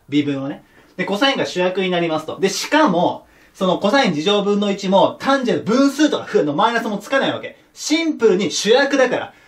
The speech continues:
そんなごちゃごちゃしたことはつかないと。タンジェントXになりますって覚え方をしてるだけで、俺はね。あ、みんなに合わせる必要はないんだけど。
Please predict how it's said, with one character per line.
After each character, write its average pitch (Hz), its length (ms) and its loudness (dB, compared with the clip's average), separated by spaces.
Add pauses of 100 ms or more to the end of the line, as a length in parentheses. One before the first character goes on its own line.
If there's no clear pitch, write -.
そ - 140 -8
ん - 20 0
な 190 80 0
ご 202 120 4
ち 220 80 0
ゃ 226 40 0
ご 208 60 2
ち 165 80 0
ゃ - 40 2
し - 40 -10
た 151 60 -8
こ 170 80 -4
と 175 80 0
は 147 80 -2
つ - 120 -16
か 254 120 0
な 202 100 0
い - 60 -8
と。 - 140 -14 (260)
タ 180 200 0
ン 180 40 -2
ジ 185 80 -2
ェ 190 60 0
ン - 20 -8
ト 190 80 -2
X 190 240 -4
に 117 60 -6
な - 80 -8
り 143 140 0
ま 170 120 0
す 208 140 0
っ - 40 2
て 151 120 -4 (100)
覚 220 300 4
え - 20 4
方 277 200 2
を 147 40 0
し - 60 -6
て 190 60 2
る 170 60 -2
だ 156 100 0
け 190 100 -2
で、 123 200 -4
俺 143 120 0
は 147 120 4
ね。 - 140 -8 (160)
あ、 160 60 -4
み 220 120 0
ん - 20 0
な 285 80 2
に 190 60 0
合 175 100 4
わ 202 80 0
せ 240 60 -4
る 180 60 -4
必 165 120 -10
要 139 60 -4
は 120 60 -8
な 147 140 -4
い 156 60 -4
ん 123 80 -8
だ 98 120 -16
け 110 80 -14
ど。 - 240 -10